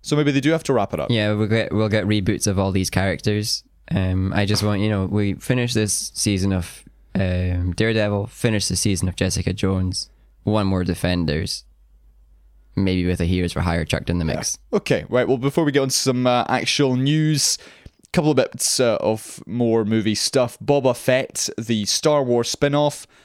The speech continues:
Speaker 1: has been cancelled.
Speaker 2: Oh, no.
Speaker 1: Yay. James, go.
Speaker 2: Like, they started making, uh, the Mandalorian T V series, so
Speaker 1: Yeah.
Speaker 2: they don't want to make two things based around a Mandalorian.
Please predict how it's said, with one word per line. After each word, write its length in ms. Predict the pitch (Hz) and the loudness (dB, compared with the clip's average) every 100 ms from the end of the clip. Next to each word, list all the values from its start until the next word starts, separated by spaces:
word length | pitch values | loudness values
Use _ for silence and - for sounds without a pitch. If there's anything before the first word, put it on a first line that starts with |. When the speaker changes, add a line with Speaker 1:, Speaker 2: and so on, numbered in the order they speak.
| _ | _
Speaker 1:
has 280 | - 139 160 | -2 0 2
been 220 | 180 208 | 0 0
cancelled. 760 | 202 175 127 - 110 107 - - - | 2 2 2 2 2 2 0 -4 -2
Speaker 2:
Oh, 180 | 147 | 0
no. 500 | 135 151 131 90 95 - - | 2 2 0 -2 -4 -10 -10
Speaker 1:
Yay. 640 | 101 127 113 87 85 73 - _ | 0 2 4 2 -2 -6 -14 _
James, 360 | - 135 127 107 | 0 0 2 -2
go. 400 | - 117 104 - - - | 0 2 2 -2 -12 -4
Speaker 2:
Like, 220 | 139 139 | -2 0
they 140 | 135 | 0
started 360 | 131 139 131 123 | 2 2 2 2
making, 400 | 123 120 127 117 | 0 2 0 2
uh, 120 | 110 | 0
the 160 | 87 101 | 2 2
Mandalorian 1000 | 101 104 101 101 95 95 95 92 92 92 | 2 0 0 2 2 2 2 2 2 0
T 200 | - 101 | 0 2
V 160 | 95 101 | 2 0
series, 680 | - 117 120 123 123 - - - | 0 0 0 0 -2 -6 -10 -6
so 480 | - 98 95 92 - | -2 0 0 0 -2
Speaker 1:
Yeah. 140 | 95 - _ _ | -2 -4 _ _
Speaker 2:
they 200 | 104 104 | -2 0
don't 200 | 101 98 | 0 0
want 220 | 80 87 | 0 -2
to 100 | - | 0
make 320 | 92 90 - - | 0 0 -4 -2
two 220 | 113 98 | 0 0
things 340 | - 90 92 | -2 -2 0
based 380 | - 90 90 - | 0 -2 0 0
around 340 | 92 87 85 82 | 0 0 0 0
a 40 | |
Mandalorian. 1000 | 82 80 82 82 78 71 69 64 52 120 | -2 0 -2 -2 -2 -2 -2 -4 -6 -10